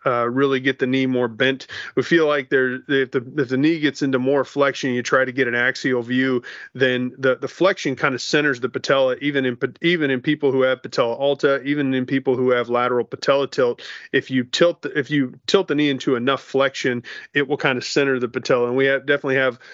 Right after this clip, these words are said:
a lot of examples of that in our office where people have come in with sunrise views or Houston views when their knees bent seventy, eighty, ninety degrees,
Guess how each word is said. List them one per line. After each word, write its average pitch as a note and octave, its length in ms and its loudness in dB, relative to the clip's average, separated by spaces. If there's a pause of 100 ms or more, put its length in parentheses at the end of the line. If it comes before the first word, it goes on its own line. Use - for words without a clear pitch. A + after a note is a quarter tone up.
(140)
a - 80 2
lot C3 280 2
of B2 240 0
examples C#3 560 0
of B2+ 100 0
that B2 260 0
in C#3 100 -2
our A#2+ 160 0
office B2+ 420 -2 (260)
where B2+ 120 0
people C3+ 300 2
have A#2 160 -2
come C3 220 0
in C3 200 0
with A#2+ 120 -2
sunrise C3 500 0
views B2+ 320 -2
or A2 60 -2
Houston C3 420 -2
views B2 280 0
when B2 100 0
their A#2+ 120 2
knees B2 260 0
bent C3 360 0
seventy, B2 580 0
eighty, B2+ 200 0
ninety B2 300 0
degrees, B2 580 0